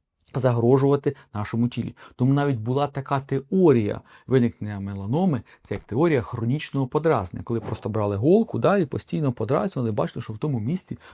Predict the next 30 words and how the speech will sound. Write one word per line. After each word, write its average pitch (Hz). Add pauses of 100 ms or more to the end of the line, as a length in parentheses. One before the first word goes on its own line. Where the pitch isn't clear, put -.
наприклад, 135 (160)
потім 139
виникала 120
меланома. 123 (100)
Меланома — 185
це -
спосіб -
потовщити 175
дерму 113
шкіру 208 (280)
як 147
захист, 131 (160)
але 151
таке 170
темне 170
забарвлення 156
пов'язано 147
із 156
тим, 165
що, - (180)
звичайно, 147 (240)
кількість 160
клітин 151
там 123
різко 123
збільшується 110
і 214
збільшується 131
кількість 135
меланоцитів. 202